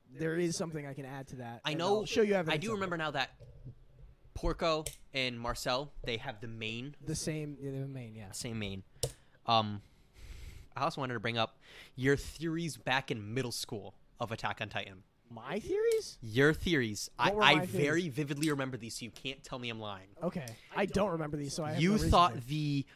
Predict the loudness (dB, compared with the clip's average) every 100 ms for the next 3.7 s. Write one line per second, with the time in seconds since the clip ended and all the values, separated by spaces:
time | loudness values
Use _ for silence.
0 | -14 -2 4 4 4 4 2 2 -2 -2
1 | -6 -6 0 0 0 -6 -6 -10 -12 -20
2 | _ _ _ _ _ _ -8 -6 -6 -8
3 | -10 -12 -12 -14 -16 -18